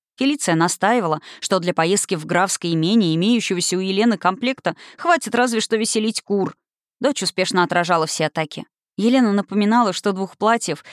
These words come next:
розового в пыльных разводах и кружевного лилового — ей хватило, чтобы за два дня пленить целого графа.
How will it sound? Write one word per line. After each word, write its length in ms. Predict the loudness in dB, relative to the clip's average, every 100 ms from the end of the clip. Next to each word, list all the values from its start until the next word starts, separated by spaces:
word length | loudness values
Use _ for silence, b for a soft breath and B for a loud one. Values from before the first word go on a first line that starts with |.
| B B
розового 480 | 0 2 0 0
в 80 | -2
пыльных 320 | 0 0 0
разводах 540 | 0 0 0 0 0 -4
и 80 | -4
кружевного 500 | -4 0 2 4 4
лилового — 580 | 2 2 2 2 0 -2 b b
ей 220 | b 0 0
хватило, 480 | 0 0 0 -4
чтобы 260 | -4 -2 0
за 140 | 0
два 160 | 2 2
дня 180 | 2 0
пленить 380 | 0 0 0 0
целого 300 | 0 0 0
графа. 420 | 0 0 -2